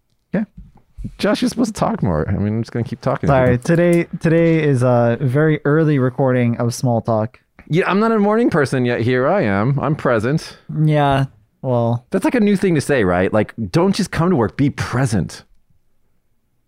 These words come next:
Speaker 1: What does that mean?
Speaker 2: Well,
Speaker 1: Like,
Speaker 2: it
Speaker 1: you have to be
Speaker 2: literally
Speaker 1: there men-,
Speaker 2: means, it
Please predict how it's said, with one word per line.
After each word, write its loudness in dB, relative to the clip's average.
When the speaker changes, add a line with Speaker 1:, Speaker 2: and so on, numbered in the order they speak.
Speaker 1:
What -4
does -2
that 0
mean? 0
Speaker 2:
Well, 2
Speaker 1:
Like, 0
Speaker 2:
it -2
Speaker 1:
you -6
have -
to -2
be 4
Speaker 2:
literally 4
Speaker 1:
there 4
men-, 2
Speaker 2:
means, 0
it -10